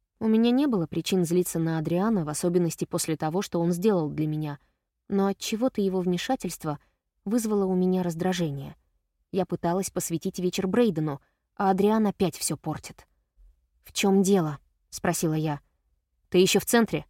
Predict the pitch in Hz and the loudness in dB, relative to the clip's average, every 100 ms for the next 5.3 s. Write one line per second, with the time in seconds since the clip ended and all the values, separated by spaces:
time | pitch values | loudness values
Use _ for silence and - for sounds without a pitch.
0 | _ _ - 214 214 190 214 202 208 175 | _ _ -2 2 4 6 6 6 6 4
1 | 156 143 139 _ _ _ _ _ - 240 | 2 -2 -8 _ _ _ _ _ -2 0
2 | 220 226 - 262 262 202 175 190 196 208 | 2 0 0 2 2 2 0 2 4 4
3 | 214 - 208 208 220 220 214 202 254 180 | 2 2 2 4 6 4 4 6 6 6
4 | 165 156 - _ _ - 165 185 185 165 | 2 -2 -8 _ _ -2 2 2 2 -2
5 | 180 - 151 | -2 -2 -4